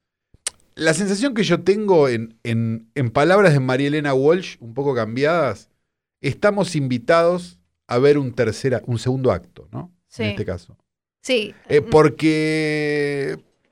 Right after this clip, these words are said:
Speaker 1: me dio la sensación de que, de que está, digamos, de que deja, t-, como la primera, deja todo servido para una tercera película, que probablemente esté protagonizada por los chicos.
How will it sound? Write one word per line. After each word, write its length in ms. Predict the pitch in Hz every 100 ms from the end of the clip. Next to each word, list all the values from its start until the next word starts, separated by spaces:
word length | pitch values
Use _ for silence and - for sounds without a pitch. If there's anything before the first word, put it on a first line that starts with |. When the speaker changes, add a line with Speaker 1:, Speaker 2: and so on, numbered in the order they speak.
| _
Speaker 1:
me 180 | 143 156
dio 140 | 175 226
la 120 | 196
sensación 380 | 185 160 220 233
de 100 | 165
que, 680 | 160 156 147 143 143 143 - _ _ _ _
de 120 | 131
que 100 | 117
está, 340 | 135 185 170 170 -
digamos, 360 | 139 139 120 -
de 120 | 135
que 100 | 135
deja, 340 | 160 175 180 175
t-, 100 | -
como 200 | 123 123
la 100 | 117
primera, 380 | 123 143 180 190
deja 240 | 170 135
todo 120 | 139
servido 340 | 127 127 139 135
para 120 | 120
una 80 | 113
tercera 480 | 104 - 170 185 143
película, 500 | 139 143 143 170 180 - _ _
que 120 | -
probablemente 1000 | - _ - 127 135 156 151 139 143 139
esté 140 | 143
protagonizada 540 | 131 131 127 120 131 127
por 100 | 127
los 80 |
chicos. 540 | - 214 214 151 -